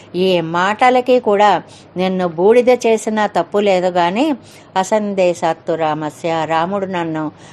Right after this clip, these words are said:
ఆదేశించలేదు కాబట్టి చెయ్యను అంటుంది. ఇది పారతంత్ర లక్షణానికి గుర్తుగా చెప్తారు. అలాగే అనన్యార్హత్వం, "నేను ఆయనకే తగిన దాన్ని, ఇంకెవరికీ తగని దానిని"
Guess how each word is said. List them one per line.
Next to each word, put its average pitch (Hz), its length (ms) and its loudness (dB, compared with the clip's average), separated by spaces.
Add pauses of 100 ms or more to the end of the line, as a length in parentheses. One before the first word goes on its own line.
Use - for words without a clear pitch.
(120)
ఆదేశించలేదు 175 1000 -2
కాబట్టి 175 640 -2
చెయ్యను 175 420 -2
అంటుంది. 165 480 -4
ఇది 180 340 2 (360)
పారతంత్ర 202 840 2
లక్షణానికి 170 720 -2
గుర్తుగా 185 540 0
చెప్తారు. 160 520 -4 (420)
అలాగే 220 580 2 (260)
అనన్యార్హత్వం, 220 1160 2 (340)
"నేను 196 300 0
ఆయనకే 226 920 2
తగిన 233 360 2
దాన్ని, 196 380 0
ఇంకెవరికీ 190 640 2
తగని 202 440 0
దానిని" 175 600 0